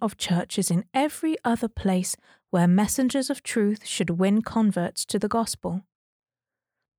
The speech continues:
Those to whom was given the responsibility of the general oversight of the church were not to lord it over God's heritage, but, as wise shepherds, were to, quote, "feed the flock of God,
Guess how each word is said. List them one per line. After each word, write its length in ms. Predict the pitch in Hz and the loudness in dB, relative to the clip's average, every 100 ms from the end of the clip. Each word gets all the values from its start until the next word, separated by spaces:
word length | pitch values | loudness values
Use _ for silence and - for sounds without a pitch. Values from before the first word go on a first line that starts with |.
| _ - | _ 0
Those 260 | 240 320 - | 2 2 0
to 120 | 349 | 0
whom 280 | 277 269 254 | 2 2 4
was 160 | 214 | 2
given 300 | - 214 240 | 0 0 2
the 100 | 226 | 2
responsibility 920 | 185 - - 196 196 175 185 233 - 240 | 2 0 0 -2 -2 0 2 2 2 0
of 140 | 170 | 0
the 80 | 185 | -4
general 420 | - 196 226 233 | 0 2 2 2
oversight 600 | 208 202 226 - 226 247 | 0 0 0 0 -2 -2
of 100 | 208 | -8
the 80 | - | -8
church 480 | - 175 175 - - _ _ _ _ | -2 0 0 -2 -12 _ _ _ _
were 60 | 285 | 0
not 240 | 302 403 | 2 2
to 100 | - | 2
lord 360 | 254 220 214 208 | 2 4 4 2
it 120 | - - | -2 2
over 300 | 208 214 175 | 2 2 0
God's 300 | 190 190 - | 0 -2 -2
heritage, 680 | 214 226 - 160 185 - - _ _ _ _ | 0 0 0 -2 -4 -10 -20 _ _ _ _
but, 380 | 269 302 - - _ _ | 0 0 -2 -14 _ _
as 180 | 208 196 | 0 2
wise 400 | 214 247 277 320 | 4 4 2 0
shepherds, 640 | - 233 185 226 220 - - _ _ _ - | 0 0 0 0 -2 -4 -10 _ _ _ 0
were 300 | 214 214 208 | 2 4 2
to, 480 | - 214 190 190 - _ _ | 0 2 2 2 -2 _ _
quote, 420 | - 311 - - _ _ _ _ | 0 0 0 -12 _ _ _ _
"feed 460 | - 320 302 294 | -2 2 2 2
the 60 | 262 | -2
flock 460 | - - 277 - - | -6 -2 -2 -2 -4
of 160 | 247 - | -4 0
God, 380 | 190 185 190 | 2 2 0